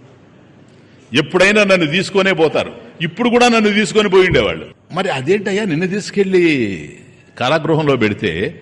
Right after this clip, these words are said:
అది మన మంచికేనంటావేంటని?" "అయ్యా, ఎప్పుడు తీసుకుపోయినా నువ్వు నన్ను తీసుకుపోయేవాడివి,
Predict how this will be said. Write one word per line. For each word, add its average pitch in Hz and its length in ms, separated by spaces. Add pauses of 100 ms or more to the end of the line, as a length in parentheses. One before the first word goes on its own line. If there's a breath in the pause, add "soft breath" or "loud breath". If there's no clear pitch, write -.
అది 220 160
మన 254 180
మంచికేనంటావేంటని?" 196 1000
"అయ్యా, 120 260
ఎప్పుడు 170 340
తీసుకుపోయినా 170 520
నువ్వు 135 320 (260 loud breath)
నన్ను 123 160
తీసుకుపోయేవాడివి, 127 880